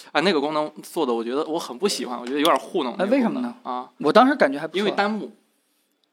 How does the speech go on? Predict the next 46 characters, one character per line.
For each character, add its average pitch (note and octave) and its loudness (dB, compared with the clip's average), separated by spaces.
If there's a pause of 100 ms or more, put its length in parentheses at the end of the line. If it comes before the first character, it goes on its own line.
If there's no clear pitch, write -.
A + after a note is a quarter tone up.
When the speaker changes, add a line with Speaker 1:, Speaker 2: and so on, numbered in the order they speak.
(320)
Speaker 1:
因 E3 -6
为 E3 -4
单 D#3+ 0
目， D3+ -6
Speaker 2:
啊。 D3 2
Speaker 1:
我， C3+ 6
我 C3+ 4
认 A#3 8
为， F#3+ 8
我 C#3 6
认 F#3+ 4
为 E3 4
立 G#3+ 2
体 - -6
的 A#2+ -2
跟， E3 -4 (240)
立 A3 0
体 - -6
的 B2 -4
那 D3+ -8
个 B2 -2 (360)
立 G#3 0
体 B2 -8
视 - -12
觉， B2 -14
然 B2+ -6
后 D3+ -4
你 A#2+ -6
那 C#3 -8
个 D3 -4
东 F3 -4
西 E3+ -6
的 B2 -4
比 A#2+ -12
例 C3+ -6
大 E3+ 2
小 C3+ -12
合 C3 -16
适， - -8
这 D#3 -12
是 C#3 -10
最 F3 -6
重 F3+ 0
要 G3 6
的。 - -10
Speaker 2:
嗯。 A#2+ -10